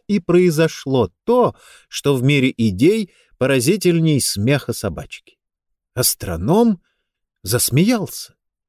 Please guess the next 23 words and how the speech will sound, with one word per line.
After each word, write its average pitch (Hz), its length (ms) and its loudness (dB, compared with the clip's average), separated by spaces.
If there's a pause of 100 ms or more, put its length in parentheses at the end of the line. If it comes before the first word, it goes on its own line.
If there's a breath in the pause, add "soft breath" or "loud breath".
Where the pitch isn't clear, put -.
(560)
Если 165 280 2
бы 175 120 4
видимый 175 400 2
мир 170 300 4
соответствовал 143 1000 0
миру 139 320 4
невидимому, 123 840 0 (320 loud breath)
листья 196 640 2
свернулись 156 800 2
бы 135 180 2
в 117 80 -2
благоговейном 120 1040 2
страхе, 185 720 -2 (220 loud breath)
и 175 140 0
птицы - 640 0
рухнули 113 520 2
с - 160 -6
неба. 80 380 -4 (400 soft breath)
Ощущение 127 580 0
было 120 240 2
такое, 139 440 2
словно 123 420 2
засмеялась 120 920 0